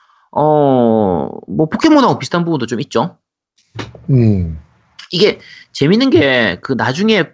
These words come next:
Speaker 1: 그 드래곤 퀘스트 몬스터즈라고 해가지고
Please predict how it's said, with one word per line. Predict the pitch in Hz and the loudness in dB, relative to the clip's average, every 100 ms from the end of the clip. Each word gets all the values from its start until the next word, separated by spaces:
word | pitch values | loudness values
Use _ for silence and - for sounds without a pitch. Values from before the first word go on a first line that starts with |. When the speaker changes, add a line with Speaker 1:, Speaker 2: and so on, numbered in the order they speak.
| _ - | _ -2
Speaker 1:
그 | 123 110 110 | 2 2 4
드래곤 | 180 254 | 2 4
퀘스트 | 294 - | 0 0
몬스터즈라고 | 131 147 226 - 247 190 139 107 | 0 0 0 0 0 0 -2 -2
해가지고 | 101 101 101 - 143 82 | -4 -4 -4 0 0 -2